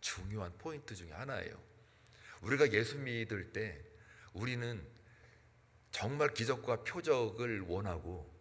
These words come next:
내가 원하는 것이 다 이렇게 응답되어지고 들어질 때 하나님이 살아계심도 증거하게 되고 예수님이 나랑 가까이 있는 것처럼 그 능력이 나의,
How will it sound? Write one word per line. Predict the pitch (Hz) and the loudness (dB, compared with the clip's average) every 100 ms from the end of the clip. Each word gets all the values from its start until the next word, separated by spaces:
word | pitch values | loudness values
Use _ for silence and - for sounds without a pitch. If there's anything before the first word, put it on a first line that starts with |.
| - - - - | -20 -20 -20 -4
내가 | - 104 120 | 4 6 6
원하는 | 98 110 127 123 | 4 4 2 2
것이 | 104 95 90 | -2 -4 -4
다 | - - - | 0 2 2
이렇게 | 107 - 110 | 0 0 -2
응답되어지고 | 101 101 117 110 113 104 98 | 0 0 2 2 4 2 2
들어질 | - 110 113 - 87 - | -2 2 2 2 -6 -8
때 | - 92 73 - - - | -6 -6 -8 -18 -20 -10
하나님이 | 120 117 120 104 | -2 -2 0 -4
살아계심도 | - 131 120 110 101 92 87 | -4 -2 -2 -2 -2 -4 -4
증거하게 | 95 101 101 87 82 | -4 -2 -2 -2 -6
되고 | 76 71 92 85 - - - - | -6 -6 -8 -10 -16 -20 -18 -4
예수님이 | 98 - 117 107 | -2 -2 -4 0
나랑 | 85 87 98 | 2 2 2
가까이 | - - 107 | -2 0 0
있는 | 101 92 85 | 0 -4 -4
것처럼 | 73 - 78 78 71 - - - | -6 -6 -8 -10 -14 -20 -20 -12
그 | - 104 113 | -4 -2 0
능력이 | 120 123 113 101 | 0 0 0 0
나의, | 85 98 101 | 0 -2 -4